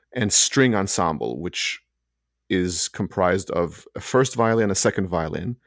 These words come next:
a viola, and a, what's called a basso continuo, which is con-, continuous bass. It's the bottom line, and that line is shared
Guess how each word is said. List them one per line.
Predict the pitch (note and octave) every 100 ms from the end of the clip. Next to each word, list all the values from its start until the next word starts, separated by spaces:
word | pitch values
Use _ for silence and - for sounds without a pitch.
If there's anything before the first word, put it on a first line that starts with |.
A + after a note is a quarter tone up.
| _ - -
a |
viola, | F#2+ E2 F#2 G2 G#2+ F2 F2 B2 _ _ _ _ _
and | F2+ F#2+ G2+ -
a, | G2 F#2 F#2
what's | F#2+ -
called | - G#2+ F#2
a |
basso | D#2+ F#2 - G2+
continuo, | G2 F2+ G#2 F#2+ F2+ E2+
which | E2+ E2 -
is | E2 D#2+ - -
con-, | G2 -
continuous | G#2+ - A#2+ G2+ F#2+
bass. | F#2 F2+ D#2 - - - - - -
It's | - -
the | F#2
bottom | F2 A2 G#2 F#2
line, | F#2 G2 F#2+ F2 E2+ E2+ -
and | F2
that | F2 F#2+
line | F2+ F2 F2+
is | F2
shared | - - G2+ F#2 E2+ E2